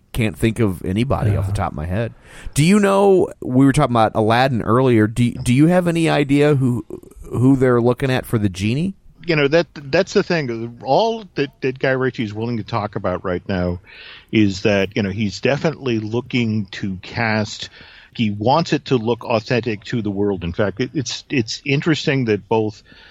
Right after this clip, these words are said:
Speaker 3: the Mulan live action that's being prepped, um, same thing. It's like, you know, Sarah, you've heard that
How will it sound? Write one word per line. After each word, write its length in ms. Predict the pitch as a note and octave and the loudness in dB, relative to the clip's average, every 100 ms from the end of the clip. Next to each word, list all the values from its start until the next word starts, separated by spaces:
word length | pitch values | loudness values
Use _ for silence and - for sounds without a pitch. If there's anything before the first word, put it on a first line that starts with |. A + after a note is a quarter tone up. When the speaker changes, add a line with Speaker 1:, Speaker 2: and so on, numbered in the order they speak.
| - _ _ - | -20 _ _ -6
Speaker 3:
the 160 | A2+ | -2
Mulan 920 | A2+ A2+ A#2 G#2 A2+ B2+ C3+ C#3+ C#3+ | 0 0 0 2 2 2 -2 -4 -4
live 260 | B2+ B2+ B2 | -2 0 0
action 800 | B2+ B2+ - D3 B2+ B2+ B2+ C#3 D3 | -2 -4 -2 -2 0 -2 -2 -4 -2
that's 260 | A#2 G#2+ | -2 -2
being 360 | - A#2 A#2+ A2+ | -2 -2 0 -4
prepped, 480 | - C3 A2+ - - - E3+ | -2 -2 -2 -8 -14 -12 -6
um, 320 | A2+ G#2+ G2+ | -2 -2 -4
same 260 | - C3 A#2+ | -4 -4 -2
thing. 320 | C3 F#2+ D2+ | -4 -4 -8
It's 200 | G#2+ - | -12 -4
like, 260 | A2 F#2+ - | -4 -4 -6
you 60 | |
know, 80 | G#2+ G2+ | -8 -6
Sarah, 300 | - D#3 D#3 | 0 0 2
you've 180 | B2 G#2+ | 0 0
heard 240 | A#2+ A2+ | 0 2
that 160 | A2 | 2